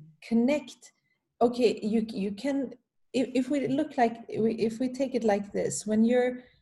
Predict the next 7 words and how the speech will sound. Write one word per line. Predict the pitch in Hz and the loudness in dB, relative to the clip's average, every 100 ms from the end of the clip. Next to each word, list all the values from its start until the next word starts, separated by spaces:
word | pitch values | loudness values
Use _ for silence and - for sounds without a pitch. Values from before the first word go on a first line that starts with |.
| _ _ 196 - | _ _ -20 -6
trying | 254 247 233 | -2 0 0
to | 233 226 | 0 2
learn | 247 277 254 226 | 4 4 4 2
something | - 185 180 - 185 185 196 | 0 -2 -4 -4 -4 -2 -4
from | - 196 | 0 0
a | 196 | 2
logical | 220 226 196 196 196 185 190 | 2 0 -2 -4 -2 -2 -4